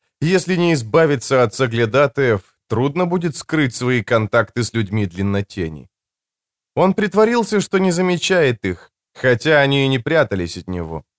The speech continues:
Может, она всё знала и хотела припугнуть его? Может быть. А вдруг, если он выдаст тех, с кем должен встретиться, ничего страшного не случится? Он пошёл. Тени двинулись за ним.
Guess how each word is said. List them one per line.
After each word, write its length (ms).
Может, 480
она 300
всё 260
знала 400
и 100
хотела 600
припугнуть 720
его? 320
Может 440
быть. 400
А 160
вдруг, 460
если 440
он 240
выдаст 420
тех, 280
с 60
кем 220
должен 360
встретиться, 720
ничего 540
страшного 540
не 100
случится? 720
Он 220
пошёл. 480
Тени 560
двинулись 640
за 220
ним. 300